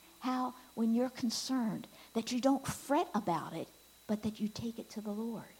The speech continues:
Fretting does nothing but wear you down. God doesn't desire that. You're wasting a whole lot of energy. Do your children and grandchildren know that when you come to those situations, when,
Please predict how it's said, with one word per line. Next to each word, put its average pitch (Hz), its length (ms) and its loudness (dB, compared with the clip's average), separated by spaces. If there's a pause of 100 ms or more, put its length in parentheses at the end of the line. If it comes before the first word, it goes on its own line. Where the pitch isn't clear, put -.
(480)
Fretting 320 440 2
does 220 220 0
nothing 269 380 0
but 202 160 -4
wear 240 200 0
you 262 160 -2
down. 285 380 -4 (580)
God 392 240 0
doesn't 160 280 -8
desire 170 460 -8
that. 311 280 -4 (840)
You're 294 140 6
wasting 294 400 2
a 294 40 -4
whole 359 240 2
lot 330 180 0
of 330 80 -2
energy. 277 500 0 (760)
Do 233 80 2
your 240 140 2
children 339 400 0
and 226 100 4
grandchildren 226 640 0
know 254 320 4
that - 200 -2
when 226 160 4
you 269 80 2
come 330 260 -8
to 294 100 -2
those 190 300 0 (460)
situations, 254 840 0
when, 214 260 2